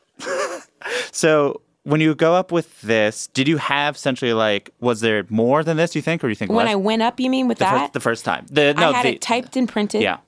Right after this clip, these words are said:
Speaker 2: s-, off to the side of the stage,
Speaker 1: Mm-hmm.
Speaker 2: praying I wouldn't forget. And I remember forgetting
Speaker 1: Mm-hmm.
Speaker 2: and going backstage to look at it. It was terrifying. 'Cause I,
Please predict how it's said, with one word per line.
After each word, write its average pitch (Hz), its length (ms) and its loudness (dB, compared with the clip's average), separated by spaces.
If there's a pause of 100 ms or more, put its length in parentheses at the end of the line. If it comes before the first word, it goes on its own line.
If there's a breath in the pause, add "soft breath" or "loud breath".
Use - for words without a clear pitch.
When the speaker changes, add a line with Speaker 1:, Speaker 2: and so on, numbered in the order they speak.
(260)
Speaker 2:
s-, - 300 -6
off 208 240 -2
to - 80 -14
the 226 80 -4
side 196 200 0
of 202 60 -4
the 208 80 -6
stage, 185 680 -4
Speaker 1:
Mm-hmm. 104 280 -6 (160)
Speaker 2:
praying 208 380 -2
I 202 80 0
wouldn't 190 460 -2 (260)
forget. 170 580 -4 (280)
And 185 120 0
I 180 60 0
remember 175 420 -2
forgetting 170 580 -6 (320)
Speaker 1:
Mm-hmm. - 260 -18 (140)
Speaker 2:
and 180 160 -2
going 170 220 -2
backstage 170 480 -6
to - 80 -8
look 180 200 -8
at - 100 -6
it. 82 100 -8 (1080)
It - 80 -4
was 180 100 -6
terrifying. 175 680 -8 (800 soft breath)
'Cause 247 140 -2
I, 254 120 0